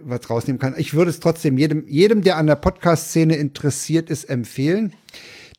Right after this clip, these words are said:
Der Dirk Primps hat sich mit Sandro Schröder unterhalten. Dirk Primps ist bekannt in der Podcast-Szene, der macht so einiges. Äh, der macht, ähm, Kopfstimme, kopfstimm punkt M E ist seine Domain und da hat er ein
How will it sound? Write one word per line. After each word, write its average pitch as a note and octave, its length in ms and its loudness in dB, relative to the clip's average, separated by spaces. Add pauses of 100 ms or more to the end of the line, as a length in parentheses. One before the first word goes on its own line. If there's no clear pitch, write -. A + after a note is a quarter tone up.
(140)
Der C3+ 160 6
Dirk C#3+ 520 -2
Primps G3 760 -2
hat D#3+ 280 0
sich - 380 -2
mit C#3 360 2
Sandro B2+ 420 2
Schröder D3+ 420 2
unterhalten. A2 480 -2
Dirk B2+ 160 2
Primps F#3 260 0
ist F3 140 -4
bekannt D3 360 -2
in E3 100 0
der C#3+ 100 2
Podcast-Szene, F3 760 -2
der D3+ 140 2
macht C#3+ 300 -4
so C#3+ 100 -6
einiges. D#3+ 640 -2 (580)
Äh, C#3 280 6
der C#3 140 4
macht, - 480 -4
ähm, C3 1300 2 (360)
Kopfstimme, F#3+ 760 0 (220)
kopfstimm D#3+ 560 -2
punkt D#3+ 260 -2
M B2+ 220 0
E D#3+ 180 6
ist G3+ 240 0
seine C#3+ 300 0
Domain C3+ 440 0
und E3 140 -4
da C3 100 0
hat C#3 120 2
er C#3 60 2
ein B2+ 220 -4